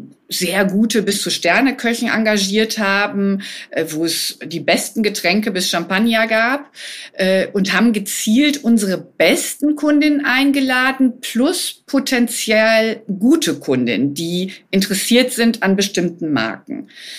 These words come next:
Und die Kundin, die eingeladen worden ist, die konnte sich dann auch eine Freundin mitbringen.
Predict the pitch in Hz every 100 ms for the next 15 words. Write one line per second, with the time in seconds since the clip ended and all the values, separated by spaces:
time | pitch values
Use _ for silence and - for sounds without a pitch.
0 | - - - - - 208 202 196 233 247
1 | 240 - _ _ - 262 254 214 - 240
2 | 269 247 233 240 220 220 220 - 214 -
3 | 214 226 220 214 208 196 208 - 180 196
4 | - - 156 160 190 190 - 170 180 185
5 | - 156 160 127 95 - - 85 90